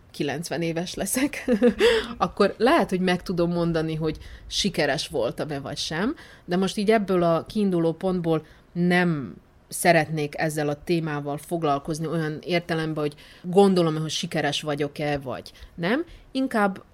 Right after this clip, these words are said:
úgy szeretném magamnak ezt felépíteni, hogy jó irányba haladok-e, szerintem, hogy amit eddig megcsináltam, lehet, hogy sikeres, de lehet, hogy nem. Igazából nagyon nehéz, vagy inkább veszélyesnek tartom azt, hogy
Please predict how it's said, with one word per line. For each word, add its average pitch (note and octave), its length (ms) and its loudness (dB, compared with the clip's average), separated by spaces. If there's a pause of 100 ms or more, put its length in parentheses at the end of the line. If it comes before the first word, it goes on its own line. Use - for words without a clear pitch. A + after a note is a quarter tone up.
(140)
úgy A3 180 0
szeretném F3+ 440 2
magamnak E3+ 420 0
ezt E3 140 -6
felépíteni, F3+ 720 -2
hogy D#3+ 320 -4 (520)
jó A3 220 4
irányba E3 460 2
haladok-e, - 680 -8 (100)
szerintem, - 720 -6
hogy - 220 -12 (480)
amit F#3+ 260 0
eddig F#3+ 320 4
megcsináltam, G3 920 0 (260)
lehet, E3+ 440 2
hogy D3+ 300 -10 (140)
sikeres, B3 580 0
de G3+ 120 2
lehet, F#3 340 2
hogy E3 260 -2 (300)
nem. A2 200 -8 (360)
Igazából F3 880 0
nagyon G3+ 380 6
nehéz, E3+ 580 0 (760)
vagy E3 220 0
inkább F#3 340 0
veszélyesnek D#3+ 640 2
tartom D3 420 -6
azt, E3 180 -8
hogy D#3 160 -10